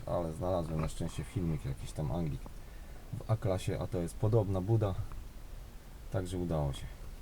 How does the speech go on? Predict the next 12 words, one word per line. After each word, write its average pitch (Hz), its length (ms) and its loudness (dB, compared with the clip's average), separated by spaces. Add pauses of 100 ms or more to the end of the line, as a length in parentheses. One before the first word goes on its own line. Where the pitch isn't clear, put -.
(120)
Dobra, 85 380 0 (960)
jak 101 200 4
komuś 98 320 0
to 98 120 0
pomoże, 95 520 2 (140)
super. 80 420 -2 (1400)
Będę 95 220 2
się 85 160 -4
cieszył, 92 360 -2 (400)
że 90 120 -2
mogłem 87 320 2
pomóc, 101 360 2